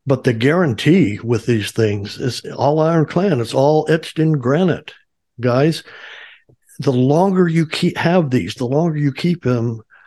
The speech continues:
the more efficient they become. I'm watching people who have had contracts now for twenty-five years plus.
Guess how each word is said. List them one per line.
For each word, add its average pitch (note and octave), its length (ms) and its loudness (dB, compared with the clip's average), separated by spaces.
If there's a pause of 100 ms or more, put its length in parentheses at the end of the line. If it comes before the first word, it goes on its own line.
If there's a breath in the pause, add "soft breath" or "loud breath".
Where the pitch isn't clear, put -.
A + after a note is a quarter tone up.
(160 soft breath)
the B2+ 120 2
more D3 300 4
efficient C3+ 640 -2 (220)
they C3+ 140 2
become. D3 560 -4
I'm C3+ 180 0
watching C#3+ 460 2
people C#3+ 460 2
who B2+ 220 0
have A#2+ 120 -4
had C3+ 420 0 (440)
contracts C3+ 760 -2
now C3 320 0
for A#2 300 -2
twenty-five C3+ 760 0
years C3+ 360 2
plus. C3+ 540 -2